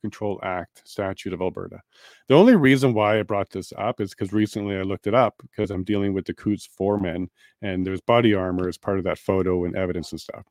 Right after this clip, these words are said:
So I looked into this thing. Basically, all this says is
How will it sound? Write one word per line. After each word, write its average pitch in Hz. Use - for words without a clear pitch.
So -
I 160
looked 180
into 120
this 95
thing. 82
Basically, 202
all 139
this 135
says 123
is 98